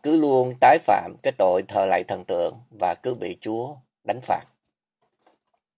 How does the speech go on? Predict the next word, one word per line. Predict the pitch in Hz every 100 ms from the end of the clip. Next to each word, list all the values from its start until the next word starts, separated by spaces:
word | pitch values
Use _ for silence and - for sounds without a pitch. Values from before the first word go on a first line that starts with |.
| _ _ _ _ _ _ _ _ _ _ _ _ _ _ _ _ _ _ _ _ _ _ _
Ngoài | 117 123 127 131 135